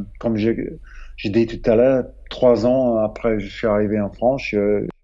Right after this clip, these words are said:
je me souviens, je, c'était mardi soir en novembre en deux mille un.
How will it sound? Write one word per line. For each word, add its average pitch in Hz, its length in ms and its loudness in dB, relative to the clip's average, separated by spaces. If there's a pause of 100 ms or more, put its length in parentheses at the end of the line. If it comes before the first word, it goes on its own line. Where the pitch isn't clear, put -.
(120)
je 120 120 -4
me 117 80 -4
souviens, 120 480 -2
je, - 140 -12 (400)
c'était - 260 -2
mardi 117 320 2
soir 117 640 0 (500)
en 107 120 -6
novembre 107 640 0 (720)
en 101 260 -6
deux 107 200 2
mille 107 220 2
un. 107 220 2